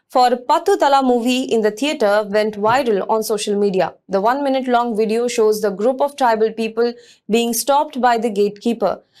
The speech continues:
A male voice is heard asking them why these people are not let in despite having tickets. But there is no response seen. We can also hear the voice asking, "They have tickets and what do you want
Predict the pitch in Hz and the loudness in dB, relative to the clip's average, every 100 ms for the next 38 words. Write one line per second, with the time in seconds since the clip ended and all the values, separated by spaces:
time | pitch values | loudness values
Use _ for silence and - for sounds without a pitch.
0 | _ 240 262 330 339 277 269 277 269 226 | _ 0 2 4 4 4 2 2 -2 -2
1 | 208 240 233 233 233 302 302 226 233 226 | 0 2 4 2 0 -2 0 2 2 2
2 | 214 240 233 240 233 226 220 226 226 208 | 2 2 2 -2 -2 -4 0 2 2 0
3 | 214 226 226 202 202 247 262 220 226 - | -2 0 0 0 0 0 0 0 -6 -16
4 | _ 214 214 - 247 247 214 202 202 202 | _ -4 -2 0 2 0 -2 -2 -2 -2
5 | 311 302 - - - _ _ 196 196 254 | -2 -2 -4 -6 -10 _ _ 0 0 0
6 | 311 285 285 247 - 220 208 208 190 - | 0 -2 0 0 0 -2 -2 -2 -4 -6
7 | - _ - - - 233 285 320 381 320 | -12 _ -20 -12 -4 0 0 0 2 2
8 | 294 294 285 240 254 262 254 254 - 196 | 2 2 2 4 4 4 2 2 -2 -6
9 | 110 185 208 226 208 247 302 226 - 240 | -4 0 2 2 0 -2 -2 -2 -2 -2
10 | 208 202 254 320 320 285 226 220 | -2 0 0 0 0 0 0 0